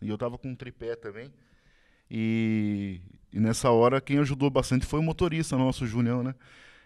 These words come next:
Porque ele, eu falei pra ele, "Ó, Júnior, não tem condição, vou deixar a lente aqui, que senão vai molhar toda a lente e depois você leva pra gente."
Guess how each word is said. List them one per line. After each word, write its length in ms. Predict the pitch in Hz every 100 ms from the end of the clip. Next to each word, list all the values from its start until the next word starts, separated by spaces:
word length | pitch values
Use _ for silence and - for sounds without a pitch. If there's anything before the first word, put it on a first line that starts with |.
| _
Porque 600 | - - 123 120 117 113
ele, 1000 | 107 117 131 135 135 135 127 120 107 98 101
eu 60 |
falei 300 | 104 - 135
pra 160 | - 143
ele, 100 | 135
"Ó, 40 |
Júnior, 220 | 117 110
não 80 | 113
tem 140 | 117 135
condição, 360 | 170 - 147
vou 80 | 135
deixar 220 | 135 123 147
a 40 |
lente 260 | 147 151 147
aqui, 140 | 147
que 100 | -
senão 200 | 151 160
vai 180 | 165 175
molhar 420 | 185 180 143 147
toda 200 | 151 139
a 40 |
lente 240 | 131 135 147
e 40 |
depois 320 | 160 - 156
você 80 | -
leva 260 | 175 170 170
pra 160 | 180 165
gente." 300 | 151 143